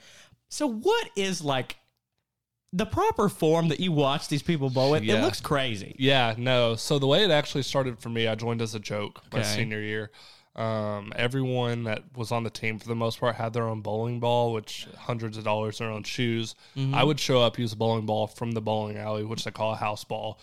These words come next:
Speaker 1: Mm-hmm.
Speaker 2: and house shoes. And when I first went, I didn't know how to throw it. I'd just chunk it down there. Ended up, I ended up being a two-handed bowler. So
Speaker 1: Okay.
Speaker 2: I'd put my two fingers in the top holes,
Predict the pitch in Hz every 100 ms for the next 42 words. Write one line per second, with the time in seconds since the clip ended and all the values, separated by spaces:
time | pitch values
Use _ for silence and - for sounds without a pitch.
0 | - 135 131 143 127 113 - 139 127 110
1 | 104 - - _ _ _ _ 127 123 127
2 | 131 127 127 117 - 117 110 110 110 107
3 | 107 107 107 110 - _ _ - 107 113
4 | 117 113 - - 117 110 110 110 110 107
5 | - _ - - - 175 208 165 139 135
6 | 123 - - - 117 127 127 123 120 113
7 | _ 127 127 120 120 113 - 135 127 117
8 | 113 104 107 107 110 113 _ _ _ 143
9 | 127 131 123 120 - 135 - 123 110 -
10 | 147 - 139 131 120 131 120 - 120 117
11 | - 117 113 113 113 110 -